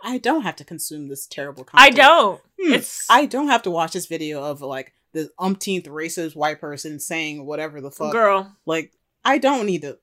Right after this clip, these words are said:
Speaker 1: I don't need to watch this.
Speaker 2: Like,
Speaker 1: Like,
Speaker 2: who? Sweeney Todd or whatever her fucking name is from Euphoria?
Speaker 1: what's her,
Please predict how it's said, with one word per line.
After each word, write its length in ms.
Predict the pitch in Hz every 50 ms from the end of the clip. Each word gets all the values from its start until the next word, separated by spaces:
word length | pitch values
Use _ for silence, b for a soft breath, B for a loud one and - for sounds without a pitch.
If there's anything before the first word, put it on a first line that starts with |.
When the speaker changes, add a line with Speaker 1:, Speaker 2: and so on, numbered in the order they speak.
| _
Speaker 1:
I 140 | 214 254 269
don't 200 | 330 392 453 381
need 100 | 359 330
to 80 | 247 208
watch 300 | 196 185 180 190 185 -
this. 260 | - 151 143 - 254
Speaker 2:
Like, 200 | 277 269 269 262 175
Speaker 1:
Like, 180 | 175 175 180 -
Speaker 2:
who? 320 | 254 294 320 311 262 233
Sweeney 320 | 226 - 294 302 311 320 294
Todd 300 | - 285 262 269 277 277
or 120 | 269 269
whatever 220 | 254 254 262 262 277 269
her 60 | 254
fucking 280 | 247 - 254 247 247 240
name 180 | 240 240 247 240
is 140 | 240 233
from 80 | - 208
Euphoria? 580 | 196 202 208 208 208 214 220 233 240 240 240 233 208 190 - -
Speaker 1:
what's 240 | - 165 170 180 -
her, 160 | 185 156 -